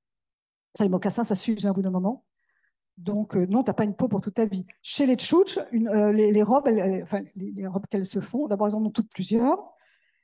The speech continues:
et, euh, qu'elles gardent très longtemps.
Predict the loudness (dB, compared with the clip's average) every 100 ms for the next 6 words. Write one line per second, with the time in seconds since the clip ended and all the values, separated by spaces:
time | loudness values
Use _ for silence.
0 | _ -2 2 2 2 2 0 0 -2 -4
1 | -6 -8 -12 _ _ _ _ _ _ _
2 | _ _ _ -6 -2 -4 -6 -6 -6 -6
3 | -10